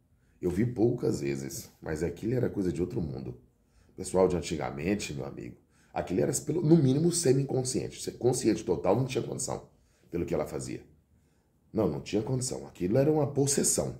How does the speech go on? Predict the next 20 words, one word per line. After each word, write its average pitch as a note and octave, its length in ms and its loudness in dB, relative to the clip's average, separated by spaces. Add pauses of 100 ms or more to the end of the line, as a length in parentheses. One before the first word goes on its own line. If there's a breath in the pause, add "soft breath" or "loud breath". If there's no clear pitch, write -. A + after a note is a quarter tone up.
(220)
aquilo - 300 -8
que D#2 60 -8
ela D2+ 100 -4
tinha, B1 360 -10 (240)
de E2 140 -12
tão C#3+ 160 2
forte G#2 580 6
que G#2+ 220 -2
era. A#1+ 300 -4 (180 soft breath)
O A#2+ 100 0
tranco. - 580 2 (960)
O E2+ 120 -4
tranco. B2 580 6
E D#2+ 80 -6
você A2+ 160 2
via A2 220 2
que C#3+ 120 0
não C#3 220 6
era D3+ 340 10
ela, E2+ 440 4